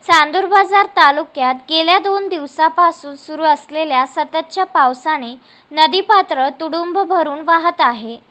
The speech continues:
अशात सोळा जुलै दोन हजार चोवीसला सकाळी सातला पूर्णा मध्यम प्रकल्पाची दोन दारे ही उघडण्यात आली होती. त्यामुळे सध्या नदीपात्रातून चांगलेच पाणी वाहत आहे.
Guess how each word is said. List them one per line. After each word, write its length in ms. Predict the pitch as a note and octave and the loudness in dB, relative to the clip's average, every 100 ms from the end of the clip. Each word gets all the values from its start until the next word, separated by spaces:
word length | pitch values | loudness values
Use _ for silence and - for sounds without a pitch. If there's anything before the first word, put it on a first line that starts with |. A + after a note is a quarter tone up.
| _ _ _ - | _ _ _ -2
अशात 440 | D4 - D4 D4 | -2 4 4 2
सोळा 360 | - E4+ D4+ E4+ | -2 -2 4 4
जुलै 360 | F4 F4+ F4+ G4 | 2 0 2 0
दोन 220 | D4 C#4+ | -4 -6
हजार 300 | C#4+ D4 D4+ | -4 0 -2
चोवीसला 720 | D#4 D#4 C#4+ C#4+ D#4 D#4 A3+ A#3+ - _ _ - | -2 -8 -8 -8 -10 -4 -4 -4 -12 _ _ -4
सकाळी 380 | E4+ F4 F4+ G4+ | 0 4 4 2
सातला 580 | G4+ D#4+ D4+ D#4 D4+ C4 C#4 | 0 2 2 2 2 2 0
पूर्णा 300 | D#4 D#4+ F4 | -6 -2 -2
मध्यम 400 | F#4+ F#4+ C#4+ F#4+ | 0 -2 -2 -4
प्रकल्पाची 800 | F#4 D4+ C#4 C#4 C#4 D4+ D4+ C4+ | -2 -4 -2 -4 0 0 -2 -10
दोन 360 | C4 C#4+ D4+ E4 | -8 -4 -4 0
दारे 360 | F4 E4 A#3+ C4 - - _ E4 | 2 2 0 -10 -18 -20 _ -4
ही 120 | E4+ | -2
उघडण्यात 760 | D#4+ C#4 F4 F#4 D#4 C4 C#4 - | -2 2 2 2 0 0 -2 0
आली 220 | E4 E4+ | 0 2
होती. 460 | F4 C4+ - A#3 - _ - | -4 -6 -10 -16 -16 _ -2
त्यामुळे 560 | D4 C4+ D#4 E4+ A#3+ A#3+ - - _ - | 2 2 2 -2 -4 -6 -12 -20 _ -4
सध्या 220 | F4 G4 | 0 0
नदीपात्रातून 1040 | G4 E4+ C#4 G4 G4+ F4+ F4 E4+ E4+ C#4+ D#4 | 2 2 0 0 2 2 2 0 0 -10 -8
चांगलेच 540 | F4+ D4 C#4+ D#4+ - | 0 0 0 -4 -4
पाणी 360 | - E4 C4 D4 | 0 0 0 -4
वाहत 380 | E4 E4 F4 C#4+ | -2 0 0 0
आहे. 360 | A#3 A3 A3 | -2 -4 -14